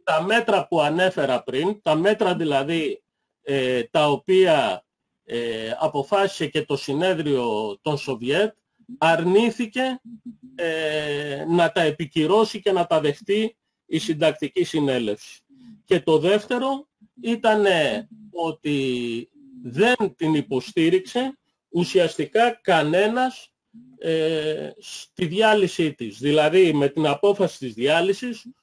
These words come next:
ούτε οι εργάτες, ούτε οι αγρότες αντέδρασαν, αντίθετα υπερασπίστηκαν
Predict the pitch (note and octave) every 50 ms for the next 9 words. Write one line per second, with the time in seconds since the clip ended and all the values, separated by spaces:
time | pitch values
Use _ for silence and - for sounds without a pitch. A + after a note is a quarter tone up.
0 | _ _ _ _ _ - G#3 A3+ A#3 A3+ A3 G#3 F#3+ F3 E3 D#3 C3 C3 B2 C3+
1 | F3 G3+ G#3+ G#3+ A3+ A#3+ B3 A3 - - - _ _ _ _ _ _ - - G3+
2 | A3 A3 - A3+ G#3 F#3+ F3 D#3 C#3+ C#3+ B2 D3+ F3+ G3+ G#3+ G#3 A#3+ A#3 A#3 A#3
3 | - - _ - D#3 D#3 D3+ D3 E3+ F3+ F#3+ F#3 G#3+ A3+ G#3+ - C4 C4 C4+ C4+
4 | - _ _ _ _ _ _ A3 _ - D#3 D#3+ D3 D#3+ F#3+ A#3 - - - _
5 | - B3 A#3+ A#3+ A3+ - G3 E3 D#3+ E3 - - A3+ A3 G#3+ - B3 - A3 A3
6 | A3 A3 A3+